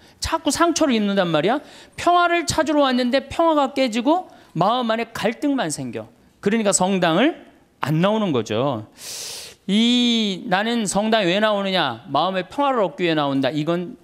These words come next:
틀린 답이에요. 이건 깜깜한 밤에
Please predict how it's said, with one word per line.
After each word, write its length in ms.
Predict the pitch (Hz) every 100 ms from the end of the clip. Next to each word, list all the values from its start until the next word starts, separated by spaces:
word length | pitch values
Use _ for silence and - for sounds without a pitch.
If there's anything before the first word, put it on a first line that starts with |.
| -
틀린 280 | - 311 285
답이에요. 440 | 127 117 107 113 - _ _ _ -
이건 340 | 147 226 214 - -
깜깜한 840 | 240 277 302 - 269 254 262 269 269 - _ _
밤에 760 | - 175 226 202 247 180 110